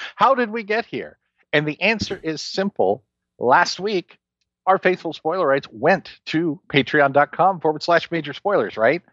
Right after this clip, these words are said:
They looked for the thing that said dueling review. They voted on the dueling review, dueling review that they wanted to see. They sounded a little bit drunk during the whole show. No, wait, that's you. No,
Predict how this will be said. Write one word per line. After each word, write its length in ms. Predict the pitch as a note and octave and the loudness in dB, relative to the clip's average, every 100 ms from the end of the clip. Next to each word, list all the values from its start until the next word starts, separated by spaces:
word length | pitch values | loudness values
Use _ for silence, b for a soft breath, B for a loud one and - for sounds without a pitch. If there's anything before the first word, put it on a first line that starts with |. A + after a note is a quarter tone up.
| _ _ _ _ _ | _ _ _ _ _
They 120 | C#3+ | 2
looked 440 | C#3 D3+ A#3+ F3 - | 2 4 2 0 -2
for 120 | F3 | 0
the 80 | E3+ | 0
thing 280 | G#3+ A3 E3+ | 2 0 -2
that 120 | D3 | -2
said 240 | F3 F3 | 0 0
dueling 300 | C#3+ G3+ G#3+ | 0 0 2
review. 540 | G3 F3 A3 D4 G#3 G#3+ _ _ _ _ _ _ _ _ - | 0 -2 -2 -2 -2 -6 _ _ _ _ _ _ _ _ -2
They 140 | E3+ | 0
voted 380 | D3 F#3 B3 G#3+ | 2 2 2 0
on 120 | G3+ | 0
the 80 | G3+ | 0
dueling 400 | F3 G#3+ A3 G3+ | -4 -4 -4 -6
review, 160 | G#3+ | -6
dueling 300 | G#3 A#3 A#3+ | -2 0 0
review 320 | G#3+ G3+ A3+ D#4+ | 0 0 0 -2
that 160 | F#3+ | 0
they 120 | G3+ | 2
wanted 340 | G#3 G#3+ A3 G3+ | 2 2 2 -2
to 40 | |
see. 380 | F#3+ B3 C4 C4 B B - | -10 -10 -8 -10 B B -2
They 80 | E3+ | 0
sounded 360 | - G3 G#3 | 2 2 2
a 60 | G3+ | 0
little 160 | G3 G3+ | 0 0
bit 200 | G#3 E3+ | -2 0
drunk 300 | G3+ A#3 - | 0 0 -2
during 240 | F#3+ F#3 | -2 0
the 80 | F3 | -2
whole 220 | F#3 F#3+ | -2 -4
show. 340 | - A3 G#3+ - | -4 -4 -4 -2
No, 140 | A2+ | 0
wait, 200 | G2+ G2 - _ _ - | 0 -2 -6 _ _ -4
that's 200 | A2 - | -2 -2
you. 100 | A2 _ _ _ B B B | -6 _ _ _ B B B
No, 360 | - F3+ C#3+ D#2+ | -2 2 2 0